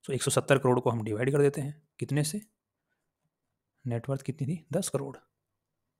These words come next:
दस करोड़ मतलब ग्यारह करोड़ ही मान लेते हैं इसको। So, ग्यारह करोड़।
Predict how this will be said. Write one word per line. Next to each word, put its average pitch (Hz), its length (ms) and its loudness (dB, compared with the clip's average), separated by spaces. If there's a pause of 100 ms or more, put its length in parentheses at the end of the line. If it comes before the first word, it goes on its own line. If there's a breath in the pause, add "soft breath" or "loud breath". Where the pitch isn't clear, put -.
दस 139 220 -4
करोड़ 135 240 -4
मतलब 135 160 -2
ग्यारह 131 220 2
करोड़ 127 180 2
ही 120 60 2
मान 113 120 -4
लेते 117 180 -8
हैं - 60 -6
इसको। - 240 -16 (880 soft breath)
So, 120 180 -8
ग्यारह 123 340 -4
करोड़। 127 320 -10